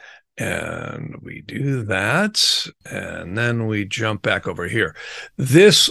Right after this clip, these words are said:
little diagram right here, all right, there we go, um, is a very, very valuable diagram. Why? Because, oh,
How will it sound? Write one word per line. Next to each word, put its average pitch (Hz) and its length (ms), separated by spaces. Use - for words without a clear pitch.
little 156 280
diagram 107 880
right 117 300
here, 131 500
all 127 240
right, 82 240
there - 220
we - 100
go, 131 220
um, 139 400
is 156 200
a 147 200
very, 143 840
very 95 380
valuable 107 600
diagram. 78 640
Why? 143 420
Because, 131 800
oh, 123 80